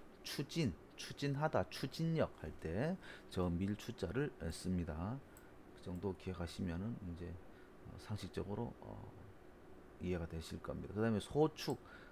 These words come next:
어, 간지에 나오고 빌축, 축하하다 할 때 이 축자죠. 아이고야, 안 보이시나요? 네, 빌축. 그다음 봄춘,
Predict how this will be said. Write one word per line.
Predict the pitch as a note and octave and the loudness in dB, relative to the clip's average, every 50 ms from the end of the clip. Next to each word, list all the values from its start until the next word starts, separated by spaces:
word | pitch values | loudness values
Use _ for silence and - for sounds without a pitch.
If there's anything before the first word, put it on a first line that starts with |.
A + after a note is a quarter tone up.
| - - | -12 -10
어, | - E2+ D#2+ D#2+ E2 - | -6 -4 -2 -2 -2 -2
간지에 | - F2+ F#2 G2 G#2 G#2 G#2+ A2 F2+ E2+ | 0 4 6 6 6 6 8 6 6 6
나오고 | E2+ E2 F2 F#2+ F#2 - F2 E2+ F#2 G#2 A2+ - | 6 6 4 4 2 4 4 4 4 4 2 4
빌축, | - B2+ C#3 D#3 D3 - - - - - - | 6 6 6 6 6 2 0 -2 -2 -2 -4
축하하다 | - - - - - F3+ E3+ D3+ C#3 A#2 - F2 F2+ A2 C3+ F3 F3+ - - - - - - - - | -6 -6 -4 2 4 4 6 6 6 6 6 6 6 6 6 4 0 -4 -12 -16 -16 -14 -14 -6 -4
할 | - F#2+ - | -4 -2 -2
때 | - E2+ F2 G#2 C3+ E3 - - - - - - - | 0 0 0 0 0 0 -4 -8 -12 -16 -14 -8 -4
이 | F#2 F2 E2 D#2 | -2 -2 -2 -2
축자죠. | - - A#2+ - - G#2+ E2 D#2+ - F2 G2 C3 D3 - - - - - - - - - - | -4 -6 -6 -2 0 0 0 0 0 -2 -2 -4 -6 -8 -12 -14 -14 -14 -14 -12 -12 -8 -6
아이고야, | - F#2 E2+ E2 E2 E2+ - - - - - - - - - | -4 -4 -4 -4 -6 -8 -10 -12 -14 -14 -14 -14 -14 -10 -6
안 | F2 F2 | -4 -4
보이시나요? | E2 F2+ F#2 - - F2+ E2 D#2 D#2+ E2 - - G#2+ | -2 -2 -2 -2 -4 -4 -4 -4 -4 -6 -6 -6 -4
네, | F2+ E2+ D#2+ D#2+ - | -4 -2 -2 -4 -6
빌축. | - - F#2 F#2+ F2+ - - - - F#2+ F2 F#2+ A#2 B2 - - - - - - - - | -6 -4 -4 -4 -4 -6 -8 -4 -2 0 2 2 0 -2 -4 -8 -14 -12 -12 -12 -8 -6
그다음 | - A2+ C#3 B2+ A#2 - | 0 4 6 6 6 6
봄춘, | - A2+ C3+ D#3 E3 D#3+ - - - F3 C3+ F#2+ | 6 6 8 8 8 6 4 2 2 4 4 2